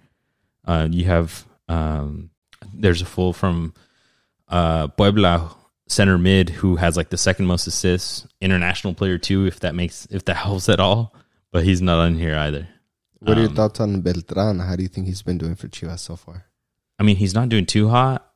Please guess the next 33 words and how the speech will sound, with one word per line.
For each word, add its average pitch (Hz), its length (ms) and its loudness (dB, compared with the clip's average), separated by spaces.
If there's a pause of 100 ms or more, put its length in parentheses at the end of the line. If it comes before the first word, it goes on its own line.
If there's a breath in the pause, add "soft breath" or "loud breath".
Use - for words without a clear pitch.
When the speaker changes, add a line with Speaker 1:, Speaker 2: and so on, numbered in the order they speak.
(260)
Speaker 1:
this 95 180 2
season, 120 460 -2 (560)
but 98 80 0
that's - 160 2
the 101 100 -2
thing. 107 380 2
That's 101 200 4
the 101 80 2
thing. 92 220 2
This 95 220 2
isn't, 95 520 -4
like, 87 180 -4
taking 87 500 -4
into 87 180 -2
account 87 320 0
the 87 80 -4
season. 101 420 0 (600 soft breath)
This 87 140 0
is, 87 180 2
like, 78 380 2 (260)
who 101 280 6
are 87 160 8
very 87 240 4
good 85 220 -2
players, 95 420 0
who 92 120 -2
are 82 100 -2
big 78 220 -8
names. 87 720 -8
They've 76 220 -4
been 92 200 2
doing 104 240 6
well, 107 420 2